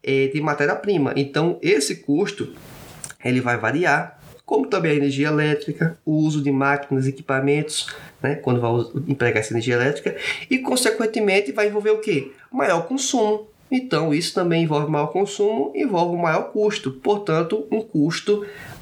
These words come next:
variável. E avançando um pouco mais nessa perspectiva, temos o conceito ou a ideia de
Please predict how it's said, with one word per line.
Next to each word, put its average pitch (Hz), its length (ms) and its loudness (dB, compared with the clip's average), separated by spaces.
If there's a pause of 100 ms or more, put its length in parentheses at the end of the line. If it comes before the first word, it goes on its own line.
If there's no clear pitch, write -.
(120)
variável. 127 960 0 (880)
E 254 300 2 (100)
avançando 254 760 0
um 180 120 -2
pouco 147 300 0
mais 160 580 0 (160)
nessa - 180 2
perspectiva, 156 1000 0 (640)
temos 269 420 0
o 240 120 -4
conceito 175 880 0
ou 156 220 2
a 202 100 2
ideia 151 760 0
de 151 160 4